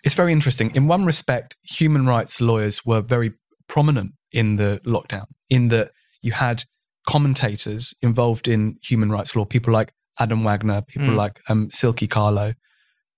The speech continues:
Speaker 1: These people, um, were very good at chronicling the appalling way in which this legislation was made and the appalling way in which it was enforced.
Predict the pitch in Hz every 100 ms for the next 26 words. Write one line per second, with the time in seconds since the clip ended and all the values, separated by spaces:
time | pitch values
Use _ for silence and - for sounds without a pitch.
0 | - 156 147 156 131 120 117 113 - 113
1 | 107 110 - 120 113 113 _ _ _ _
2 | _ _ 135 160 147 147 143 98 117 -
3 | - 131 127 110 101 107 _ _ _ _
4 | _ 123 117 113 110 - _ _ - -
5 | 151 147 127 117 113 107 107 - 123 120
6 | 107 110 110 107 107 104 - 107 101 120
7 | 135 - _ _ _ 131 135 131 120 131
8 | 120 117 117 113 113 - 117 113 110 -
9 | 123 104 - -